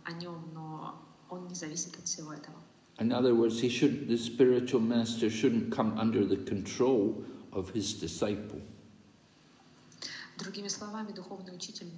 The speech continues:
Speaker 1: не должен попадать под контроль своих учеников.
Speaker 2: And then one should also not be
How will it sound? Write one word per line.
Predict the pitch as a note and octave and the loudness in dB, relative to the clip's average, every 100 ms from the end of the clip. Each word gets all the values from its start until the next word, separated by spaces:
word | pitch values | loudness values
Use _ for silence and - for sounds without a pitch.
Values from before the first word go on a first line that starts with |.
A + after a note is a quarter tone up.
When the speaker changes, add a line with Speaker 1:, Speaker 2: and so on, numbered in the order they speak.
| F3 | -14
Speaker 1:
не | |
должен | E3+ F3+ F3+ | -12 -10 -10
попадать | E3+ E3 E3+ E3+ E3+ | -12 -12 -12 -12 -14
под | E3 | -14
контроль | - D#3+ F3+ E3+ | -14 -14 -10 -10
своих | E3+ D#3+ D3+ D#3 | -10 -10 -12 -14
учеников. | D#3+ - D3+ - - - - - - - - - _ _ _ _ - - - - - - _ _ _ _ _ _ _ - - | -14 -14 -14 -16 -16 -18 -20 -18 -16 -18 -20 -20 _ _ _ _ -20 -20 -20 -20 -20 -20 _ _ _ _ _ _ _ -18 -4
Speaker 2:
And | B2 | 2
then | B2 C3 | 4 6
one | B2+ C3 | 6 6
should | C#3+ - C#3 - - - | 4 4 4 2 -6 0
also | A#2+ A#2+ - B2+ | 0 2 2 4
not | A#2+ C3 A2 | 6 4 4
be | - | 0